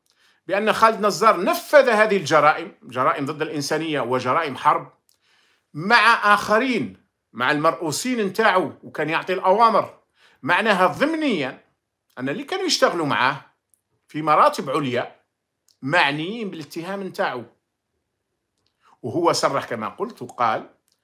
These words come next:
من أنه إذا راح ما يروحش وحده. فوش ممكن يكون أحداث أيضًا؟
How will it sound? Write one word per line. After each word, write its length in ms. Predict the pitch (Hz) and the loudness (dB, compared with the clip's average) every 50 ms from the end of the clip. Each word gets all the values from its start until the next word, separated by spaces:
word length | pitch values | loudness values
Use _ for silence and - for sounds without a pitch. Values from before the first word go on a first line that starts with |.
| _ _ _ _ _ _ - | _ _ _ _ _ _ -14
من 180 | 117 123 131 | -14 -12 -10
أنه 640 | - 151 151 143 139 131 123 131 160 175 170 170 170 _ _ _ _ _ _ _ _ _ _ _ _ _ _ - | -8 -6 -6 -4 -4 -4 -4 -6 -8 -10 -12 -14 -16 _ _ _ _ _ _ _ _ _ _ _ _ _ _ -16
إذا 280 | 120 117 101 127 123 | -12 -8 -4 -2 0
راح 280 | 123 147 160 151 - 127 | 2 2 2 2 0 -2
ما 80 | 120 113 | -8 -8
يروحش 280 | 120 139 139 - - | -8 -8 -10 -10 -12
وحده. 280 | 123 101 - - 95 78 - _ _ _ _ _ _ _ _ _ _ _ _ _ _ _ _ _ _ _ _ _ _ _ _ _ _ _ _ _ _ _ | -12 -12 -12 -14 -18 -20 -20 _ _ _ _ _ _ _ _ _ _ _ _ _ _ _ _ _ _ _ _ _ _ _ _ _ _ _ _ _ _ _
فوش 280 | - 123 131 139 - 147 | -10 -8 -6 -6 -6 -6
ممكن 240 | 143 139 - 139 127 | -6 -6 -6 -6 -8
يكون 200 | 117 - 120 104 | -8 -8 -10 -12
أحداث 280 | - - 139 123 - | -10 -8 -10 -10 -8
أيضًا؟ 360 | - 110 90 - - - - | -10 -12 -12 -14 -16 -18 -18